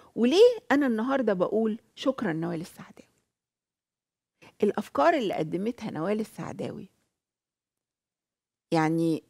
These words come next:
آه، في كتب كتيرة، أولًا أنا ما قريتش كتير من كتبها، لكن أنا هتكلم عن البعض اللي أنا قريته. وأول الكتب اللي هي كتبتها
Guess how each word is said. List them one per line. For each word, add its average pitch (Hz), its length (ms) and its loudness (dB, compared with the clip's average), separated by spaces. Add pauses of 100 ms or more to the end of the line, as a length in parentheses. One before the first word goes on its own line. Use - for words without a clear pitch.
آه، 165 220 0 (260)
في 175 280 -4
كتب 254 340 0
كتيرة، 214 420 2
أولًا 262 300 2
أنا 247 120 -2
ما 180 140 -2
قريتش - 500 -2 (140)
كتير 208 280 0
من 147 140 -4
كتبها، - 440 -14 (800)
لكن 240 260 4
أنا 269 280 -2
هتكلم 269 520 -2 (100)
عن 208 180 0
البعض 190 420 2
اللي 185 180 0
أنا 196 200 -4
قريته. - 320 -12 (300)
وأول 311 680 2 (320)
الكتب - 720 -4 (100)
اللي 170 220 0
هي 247 160 2
كتبتها 170 600 -8